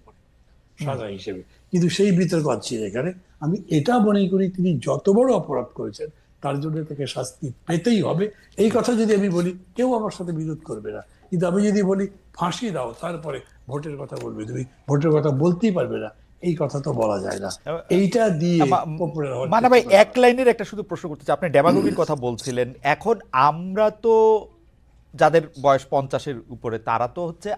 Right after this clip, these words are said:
Speaker 2: আপনার বক্তব্য দেখে আপনাকে বেশি পছন্দ করেছি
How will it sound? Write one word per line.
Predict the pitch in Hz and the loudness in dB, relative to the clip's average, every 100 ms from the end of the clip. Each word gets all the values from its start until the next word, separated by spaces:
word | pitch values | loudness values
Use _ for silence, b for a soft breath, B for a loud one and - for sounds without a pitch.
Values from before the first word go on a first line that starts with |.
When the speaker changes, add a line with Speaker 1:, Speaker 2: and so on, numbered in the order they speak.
| - | 0
Speaker 2:
আপনার | 143 - - 185 202 196 - _ _ _ _ _ _ - - - 120 | 0 -2 -10 -2 0 -2 -8 _ _ _ _ _ _ -20 -20 -16 2
বক্তব্য | 180 185 - 214 240 | 4 4 0 -2 -2
দেখে | 247 240 | 0 2
আপনাকে | 214 208 202 | 2 0 -4
বেশি | 156 143 190 | -4 -6 -4
পছন্দ | 135 143 139 | -4 -4 -8
করেছি | 113 92 85 - | -8 -10 -14 -20